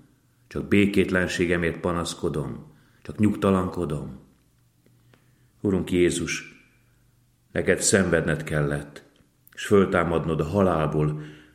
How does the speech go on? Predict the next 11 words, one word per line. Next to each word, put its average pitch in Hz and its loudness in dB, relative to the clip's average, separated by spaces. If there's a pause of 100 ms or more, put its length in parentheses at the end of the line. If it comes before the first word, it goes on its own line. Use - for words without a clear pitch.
hogy 87 -4
bemehess 80 2
dicső 85 -2
országodba. 73 -6 (840)
Mi 85 -4
pedig 85 0
hittel 92 2
valljuk 82 2
a 82 -2
te 80 -4
föltámadásodat, 78 -2